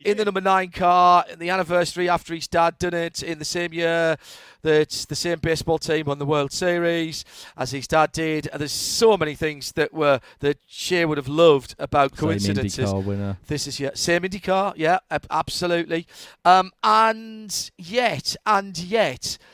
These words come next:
Speaker 1: it's failed to capture the enthusiasm of the T V audience.
Speaker 2: And, and that, let's j-, put this into, into, uh, you know, into perspective as well. He is effectively, uh, well, he is. He's nascar's most popular. He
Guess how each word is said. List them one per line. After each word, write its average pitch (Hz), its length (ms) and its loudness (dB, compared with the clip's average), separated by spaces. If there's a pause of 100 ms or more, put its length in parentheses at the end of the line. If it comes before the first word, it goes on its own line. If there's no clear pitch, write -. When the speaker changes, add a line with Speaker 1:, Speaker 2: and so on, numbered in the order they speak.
(240)
Speaker 1:
it's 185 440 0
failed 220 460 0
to 196 100 -12
capture 190 760 0 (140)
the 185 600 -2
enthusiasm 185 1000 -6
of 190 160 -2
the 180 80 -10
T 196 240 -6
V 196 180 -4
audience. 113 600 -6 (220)
Speaker 2:
And, 196 240 -8
and 190 140 -10
that, 226 200 -4 (180)
let's 233 320 -8 (600)
j-, - 100 -20 (380)
put 202 120 -12
this 180 140 -12
into, 185 340 -6
into, 151 340 -4
uh, 131 240 -2
you 143 140 -6
know, 131 160 -4
into 139 160 -10
perspective 175 400 -4
as 139 80 -10
well. 214 240 2 (420)
He 262 280 -2
is 196 160 2
effectively, 135 960 -4 (880)
uh, 117 360 -8 (100)
well, 127 80 -6
he 175 180 0
is. 190 140 2
He's 170 320 -10
nascar's 196 720 -2
most 175 200 -4
popular. 185 280 -6
He 285 320 -2